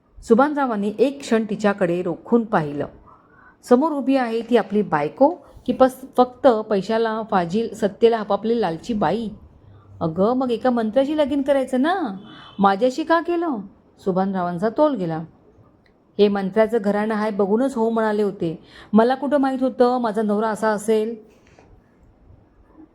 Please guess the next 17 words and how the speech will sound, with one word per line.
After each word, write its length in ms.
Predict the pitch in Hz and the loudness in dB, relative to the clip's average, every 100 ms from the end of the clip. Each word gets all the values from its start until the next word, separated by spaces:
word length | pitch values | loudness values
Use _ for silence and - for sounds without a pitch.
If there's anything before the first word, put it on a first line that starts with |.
| _ _ _ _ _ _ _ _ _ _ _ _ - _ - | _ _ _ _ _ _ _ _ _ _ _ _ -20 _ 2
"मग 200 | 202 233 | 4 6
आता 200 | 240 240 | 4 -2
काय 220 | 233 226 | 0 0
म्हणणं 300 | 226 214 208 | 0 -2 -2
आहे 100 | 202 | -4
तुझं?" 640 | 202 202 196 190 190 190 190 196 _ _ _ _ - | -2 -2 0 -2 -2 -6 -10 -16 _ _ _ _ 0
सुभान 340 | 220 233 262 | 2 2 0
तिच्या 200 | 262 233 | 0 -2
तोंडासमोर 640 | 233 214 202 233 208 185 | 2 0 0 -4 -2 -2
उभे 280 | 190 190 190 | -2 -2 -2
राहत 160 | 175 175 | -2 -4
बोलले. 400 | 185 156 143 135 - _ _ _ - | -2 -4 -6 -12 -16 _ _ _ 4
उर्मिला 460 | 214 247 277 190 180 | 4 4 -2 -2 -2
दोन 260 | 190 220 | -2 -2
पावलं 280 | 196 170 190 | 0 -2 0
मागे 300 | 196 156 180 | -4 -4 -6
सरली. 340 | 180 151 139 | -4 -6 -6